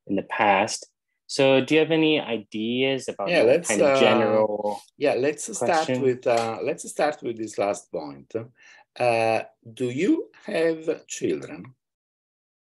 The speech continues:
Speaker 1: I do not, no.
Speaker 2: You do not. Uh, well, uh, you hope to have children one day?
Speaker 1: Yes, some kind of
Speaker 2: Right.
Speaker 1: children, yes.
Speaker 2: So, uh, when you will have children, you will, uh, experience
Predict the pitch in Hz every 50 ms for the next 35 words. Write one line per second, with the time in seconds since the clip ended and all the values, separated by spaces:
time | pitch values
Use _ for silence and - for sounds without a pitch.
0 | - - - - 113 113 107 110 104 92 85 85 - - 98 98 95 92 95 95
1 | - - _ _ 113 113 101 101 95 - 62 - - - - - _ - - 104
2 | 101 98 95 92 95 95 120 113 92 - - 110 101 95 98 95 95 95 95 95
3 | 95 95 92 92 90 92 92 92 _ _ _ _ _ _ _ _ - 113 - 135
4 | 156 165 165 - 170 156 151 151 147 143 147 143 - 165 156 151 143 139 147 135
5 | 135 135 - _ _ - 127 127 127 120 87 71 - _ _ _ _ _ _ _
6 | _ _ _ _ - - - - - - - _ _ _ - 110 113 95 - -
7 | - - - 117 113 110 - - 107 98 95 101 90 - - 98 101 98 101 98
8 | 90 95 95 98 98 101 104 - - _ _ _ _ _ _ _ _ _ - -
9 | - 175 160 143 - - - - 123 123 120 120 117 117 113 - - 123 135 151
10 | 180 214 226 226 190 - - _ - 135 127 120 113 - 107 95 92 - - 151
11 | 156 139 98 80 76 78 85 92 98 101 _ _ _ _ _ _ _ - 104 104
12 | 101 98 101 98 98 95 95 95 95 95 92 92 - - 101 - - - - 147
13 | 147 143 131 101 87 85 - -